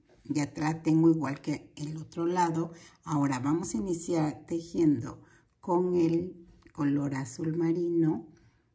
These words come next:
Vamos a amarrar en la parte de abajo de la manguita este color y vamos a tejer el resorte. Acuérdense, como es resortito,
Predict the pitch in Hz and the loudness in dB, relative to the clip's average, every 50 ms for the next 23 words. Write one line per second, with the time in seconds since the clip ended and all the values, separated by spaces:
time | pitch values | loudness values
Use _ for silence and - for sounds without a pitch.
0 | _ _ - - 151 143 135 135 135 - - 127 113 113 113 117 117 - - 117 | _ _ -4 -2 0 0 0 0 -2 -4 -4 -2 0 0 0 0 -2 -4 -8 -10
1 | - - - - - 113 127 131 135 - - - - 165 160 160 - - - 196 | -12 -14 -18 -16 -14 -12 -12 -12 -12 -14 -16 -14 -10 -8 -8 -8 -10 -12 -14 -12
2 | 202 202 202 - 185 185 185 196 - - - 165 160 147 151 156 143 - - 180 | -10 -10 -12 -12 -14 -14 -12 -14 -14 -16 -14 -12 -10 -10 -10 -10 -12 -12 -14 -14
3 | 175 165 147 143 143 139 135 135 139 143 147 147 147 151 151 156 156 - _ _ | -14 -14 -14 -14 -14 -16 -14 -14 -14 -12 -12 -12 -12 -12 -14 -14 -16 -18 _ _
4 | - 147 156 160 - - _ _ _ _ _ _ _ _ _ _ _ _ _ _ | -16 -16 -14 -16 -18 -20 _ _ _ _ _ _ _ _ _ _ _ _ _ _
5 | - 147 - - - _ - 160 160 - - 170 165 160 170 185 196 190 190 190 | -16 -16 -16 -16 -16 _ -16 -16 -16 -12 -8 -4 -4 -2 -2 -2 -4 -6 -6 -8
6 | 208 202 - - - - _ _ _ _ _ - 160 156 156 147 143 143 151 160 | -8 -10 -14 -18 -20 -20 _ _ _ _ _ 0 2 4 4 6 6 4 4 2
7 | - 165 160 - - 139 123 - - - 160 165 170 - - - - 143 143 - | 0 -6 -8 -8 -8 -8 -8 -8 -6 -4 -4 -2 -4 -4 -6 -10 -10 -10 -10 -10
8 | - - 110 - - - - 123 110 104 - - _ _ - - - - _ _ | -10 -10 -10 -8 -8 -8 -6 -6 -6 -6 -8 -12 _ _ -20 -20 -20 -20 _ _
9 | _ _ _ - - _ _ _ _ - - - 285 - - 294 277 277 277 - | _ _ _ -20 -20 _ _ _ _ -14 -10 -10 -4 0 2 2 2 2 0 -2
10 | - - - - 262 277 - 330 - 254 262 247 - - 202 160 156 - - - | -4 -6 -4 0 2 4 4 4 2 0 -2 -2 -2 -2 -4 -4 -4 -6 -10 -10
11 | - 180 170 160 - - - 147 143 156 - | -6 -6 -6 -6 -6 -4 -2 0 0 0 -2